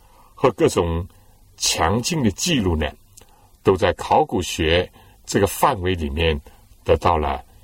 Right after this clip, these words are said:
迅速的发展。第一个例子，法国的拿破仑，相信大家是知道的，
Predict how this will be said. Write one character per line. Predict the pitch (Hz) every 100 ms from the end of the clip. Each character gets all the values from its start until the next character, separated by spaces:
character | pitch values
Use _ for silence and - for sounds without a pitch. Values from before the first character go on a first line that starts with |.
| - _ _ _ -
迅 | - - 160 92
速 | - 95
的 | 76
发 | - 101
展。 | - - - - _ - _ _ _ _ _ _ _ _ _ _ _ - _ - -
第 | 135
一 | 104
个 |
例 | 107 92
子， | 73 - - - - _ _ _ - - _ - _ _
法 | - - 113
国 | 170 143
的 | 127 107 - _ -
拿 | 101 -
破 | 214
仑， | 254 87 80 - - - - - - - -
相 | - 113
信 | 101 107
大 | -
家 | 95 95
是 | - 98 90 80 85 - -
知 | 110 104
道 | 123
的， | 90